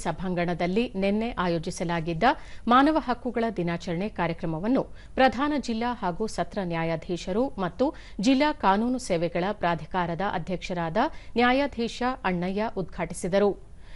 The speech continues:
ಕಾರ್ಯಕ್ರಮದಲ್ಲಿ ಮಹಿಳಾ ಮತ್ತು ಮಕ್ಕಳ ಅಭಿವೃದ್ಧಿ ಇಲಾಖೆ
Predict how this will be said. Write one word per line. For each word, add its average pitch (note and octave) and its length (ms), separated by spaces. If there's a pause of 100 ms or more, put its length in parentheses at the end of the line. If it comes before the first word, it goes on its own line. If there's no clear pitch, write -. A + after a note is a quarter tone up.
(280)
ಕಾರ್ಯಕ್ರಮದಲ್ಲಿ B3 680 (200)
ಮಹಿಳಾ G3 260 (140)
ಮತ್ತು F3 160 (160)
ಮಕ್ಕಳ F#3+ 220 (100)
ಅಭಿವೃದ್ಧಿ F3+ 400 (100)
ಇಲಾಖೆ F3+ 340